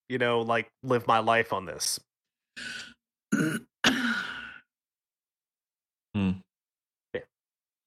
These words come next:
Speaker 3: I
Speaker 1: Yeah,
Speaker 3: mean, the,
Speaker 1: I guess
Speaker 3: the
Speaker 1: it's
Speaker 3: problem with over, or the problem with Heroes of the Storm was that they cr-, tried to build it themselves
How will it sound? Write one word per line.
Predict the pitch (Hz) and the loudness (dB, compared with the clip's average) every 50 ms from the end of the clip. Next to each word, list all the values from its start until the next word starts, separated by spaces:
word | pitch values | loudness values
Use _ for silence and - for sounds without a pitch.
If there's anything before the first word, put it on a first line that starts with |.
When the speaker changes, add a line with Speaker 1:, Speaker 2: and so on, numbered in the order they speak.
| _ _ _ _ _ _ _ _ _ - | _ _ _ _ _ _ _ _ _ 4
Speaker 3:
I | 226 | 6
Speaker 1:
Yeah, | |
Speaker 3:
mean, | 214 185 120 113 110 | 8 8 6 8 8
the, | 120 - | 8 8
Speaker 1:
I | 202 | 8
guess | 190 - | 6 6
Speaker 3:
the | - | 4
Speaker 1:
it's | 147 | 6
Speaker 3:
problem | 147 147 139 139 156 151 139 | 8 8 8 8 8 8 8
with | 123 117 117 113 - - - - | 8 8 8 6 4 -2 0 4
over, | 113 110 113 117 123 107 - | 6 6 6 6 4 2 2
or | - - 98 107 104 | 2 4 4 6 6
the | 104 | 4
problem | 95 - - 127 120 127 117 | 4 4 6 6 6 6 4
with | 104 - | 2 2
Heroes | - 104 104 107 92 95 | 4 4 4 4 4 2
of | 85 | 0
the | 92 90 | 0 0
Storm | - - 101 104 101 98 92 90 | 0 2 2 4 4 4 4 4
was | 90 90 87 | 2 2 2
that | - 92 90 - - | 4 4 4 4 6
they | 92 95 98 101 | 6 6 6 6
cr-, | 95 - - - - | 4 0 -6 -6 -4
tried | - - 107 101 98 95 95 - | 0 2 4 4 4 4 2 0
to | - 110 101 90 | 2 2 2 2
build | 95 - 101 92 92 92 | 2 2 2 4 4 4
it | 98 95 - - | 2 0 0 0
themselves | 92 87 85 90 - - - 101 104 101 98 92 92 92 - - | 0 2 2 2 0 2 4 6 6 6 6 4 2 2 0 0